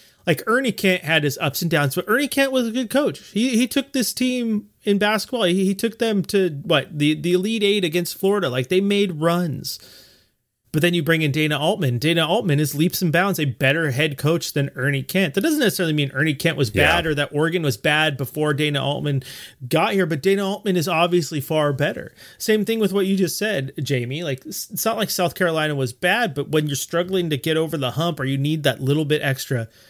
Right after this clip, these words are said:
Speaker 1: Dawn Staley is that little bit extra. She, she is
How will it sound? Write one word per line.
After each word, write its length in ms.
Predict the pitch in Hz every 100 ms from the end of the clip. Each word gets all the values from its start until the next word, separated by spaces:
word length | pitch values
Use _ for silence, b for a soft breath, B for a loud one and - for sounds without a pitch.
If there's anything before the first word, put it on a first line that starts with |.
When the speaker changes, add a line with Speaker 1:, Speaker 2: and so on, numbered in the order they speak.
| b _
Speaker 1:
Dawn 240 | - 127 160
Staley 440 | - 147 151 127
is 120 | 113
that 220 | 123 127 117
little 160 | 117
bit 120 | 113
extra. 480 | 107 107 - - 87 - _
She, 480 | - - 185 170 147
she 420 | - - 185 156
is 200 | 135 107